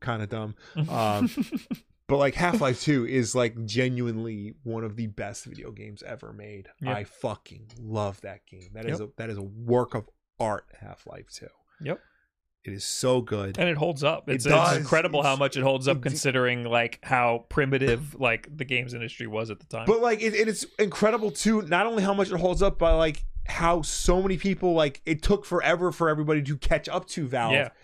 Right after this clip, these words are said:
Speaker 1: and what they were doing in terms of storytelling, in terms of, like, facial animation and things like that.
Speaker 2: Yeah, that game looked new for,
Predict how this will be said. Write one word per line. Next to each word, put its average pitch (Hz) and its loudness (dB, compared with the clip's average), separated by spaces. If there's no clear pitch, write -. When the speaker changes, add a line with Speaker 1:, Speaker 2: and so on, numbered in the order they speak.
Speaker 1:
and 165 0
what 156 2
they 151 2
were 147 2
doing 165 2
in 143 -4
terms 151 -2
of 131 -8
storytelling, 175 0
in 135 -4
terms 156 -4
of, 143 -4
like, 135 0
facial 175 2
animation 170 -2
and 143 2
things 156 0
like 147 2
that. 139 4
Speaker 2:
Yeah, 190 6
that 160 2
game 240 -2
looked 127 0
new 127 0
for, 117 -4